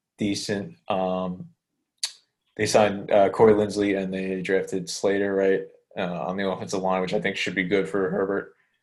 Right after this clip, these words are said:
Uh, they were fifteenth in offensive D V away last year. Still, like, weirdly, they, they leaned on the run game. It was, I think, in early situations,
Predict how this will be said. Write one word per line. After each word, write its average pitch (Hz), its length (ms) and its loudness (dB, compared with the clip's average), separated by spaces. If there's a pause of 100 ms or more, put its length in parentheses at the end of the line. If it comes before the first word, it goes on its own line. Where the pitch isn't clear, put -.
(580)
Uh, 98 200 4
they 101 80 2
were 104 80 2
fifteenth 113 760 -2
in 104 120 0
offensive 98 460 -2
D 98 180 0
V 95 500 -4 (160)
away 95 320 0
last 95 440 -2
year. 98 540 -4 (600)
Still, 156 500 -2
like, 95 260 2
weirdly, 110 640 -2 (840)
they, 101 440 -2 (140)
they 107 120 2
leaned 143 260 4
on 143 100 4
the 98 80 -2
run 107 340 -2
game. 90 280 -10
It 95 60 -8
was, - 580 -8 (340)
I 107 60 -6
think, 151 200 0
in - 180 -6
early 113 240 6
situations, 101 1000 -2